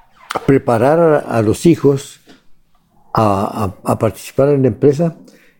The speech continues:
y luego cómo hacer la sucesión de la primera a la segunda generación.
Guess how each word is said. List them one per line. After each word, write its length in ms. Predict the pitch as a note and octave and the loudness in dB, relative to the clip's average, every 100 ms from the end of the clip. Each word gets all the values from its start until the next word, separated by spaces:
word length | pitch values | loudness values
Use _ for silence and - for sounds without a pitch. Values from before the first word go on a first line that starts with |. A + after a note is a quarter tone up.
| _ _ | _ _
y 140 | - B2 | 0 2
luego 480 | B2 D3 D3+ C#3 - | 4 4 4 2 0
cómo 320 | C3 C3+ B2 | 2 2 0
hacer 360 | F#2+ C3+ D#3+ - - | 0 0 0 -2 -6
la 280 | B2 A2+ F2 | 0 0 0
sucesión 840 | - A#2 - - A#2 D#3 F#3 F3 _ - _ _ _ _ - | -2 -2 0 -2 2 2 2 -4 _ -20 _ _ _ _ -2
de 160 | A#2 | 0
la 120 | G#2+ | 0
primera 380 | F#2+ G2 A#2 C#3 | 0 0 2 4
a 40 | C3 | 2
la 80 | |
segunda 400 | F#2 F2+ G#2 G#2 G2+ | 0 -2 0 -2 -2
generación. 720 | G2+ G2 F2+ - G2+ F2+ | -4 -2 -2 -2 -4 -4